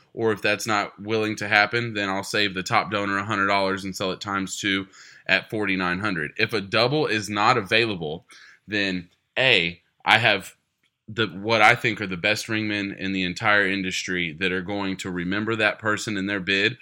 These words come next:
and they're gonna be making sure that that forty-nine hundred dollars comes on the next package.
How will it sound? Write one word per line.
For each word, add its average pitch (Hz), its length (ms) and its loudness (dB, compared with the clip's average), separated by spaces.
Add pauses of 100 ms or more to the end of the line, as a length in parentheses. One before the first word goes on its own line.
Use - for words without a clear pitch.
(240)
and 98 180 -4
they're 98 180 0
gonna 101 120 -4
be 98 140 -2
making 98 320 0
sure 98 220 -2
that 87 120 -6
that 92 220 -2
forty-nine 95 460 -4
hundred 98 180 -4
dollars 90 340 -2
comes 92 320 -6
on 87 140 -4
the 87 80 -4
next 90 260 -4
package. 87 500 0